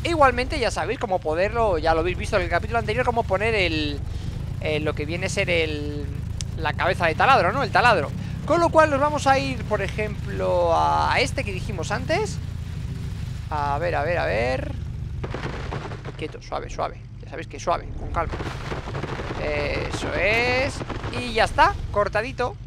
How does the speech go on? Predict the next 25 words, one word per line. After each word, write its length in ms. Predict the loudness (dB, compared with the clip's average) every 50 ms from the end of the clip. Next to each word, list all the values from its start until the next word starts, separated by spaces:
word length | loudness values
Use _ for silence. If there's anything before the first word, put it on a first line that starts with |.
| -16 -14 -16 -14 -14 -14 -14 -14 -14 -14 -14 -14 -12 -10 -8
Listo, 540 | -6 -4 -4 -4 -2 0 4 4 4 4
fácil 560 | 4 0 2 2 2 2 2 -2 -4 -4 -6 -10 -12 -10
y 80 | -8 -6
simple. 520 | -4 -4 -4 -4 -4 -4 -4 -4 -4 -4 -6 -6 -6 -6 -6 -6 -4 -6 -6 -4 -2 2
En 160 | 2 4 4
un 80 | 4
futuro, 340 | 2 2 0 0 0 2 2
ya 140 | 4 2 4
sabéis, 480 | 6 4 4 4 4 2 0 -2 -6 -8 -10 -10
quitamos 360 | -6 -4 -4 -4 -4 -6 -6
ahí 80 | -6
el 80 | -6 -6
tronquito. 540 | -6 -6 -6 -6 -4 -4 -2 -2 -2 -2 -4 -6 -6
Y 100 | -6 -6
si 140 | -6 -6 -6
vamos 200 | -4 -6 -6 -6
despacito, 480 | -6 -6 -6 -6 -6 -6 -8 -6 -6
con 180 | -4 -4 -4 0
calma, 380 | 0 0 2 0 -2 -6 -6 -8 -10 -10 -10 -10 -10 -10 -10 -10 -8 -8 -8 -8 -10 -10 -10 -10 -10 -10 -10 -12 -10 -10 -8 -6 -4
podemos 400 | -4 -2 -2 -2 -2 -2 -2 -2
ir 80 | -2
empujando 640 | -2 -2 -2 -4 0 2 2 2 2 2 0 0 0 -2 -4 -4 -6 -6 -6 -6 -6 -6 -6 -6 -6 -6
despacito, 720 | -6 -6 -4 -6 -6 -4 -4 -4 -4 -2 -2 -2 -2 -2 -4 -6
¿veis? 240 | -6 -6 -6 -6 -6
Aquí, 400 | -6 -6 -6 -6 -6 -4 -4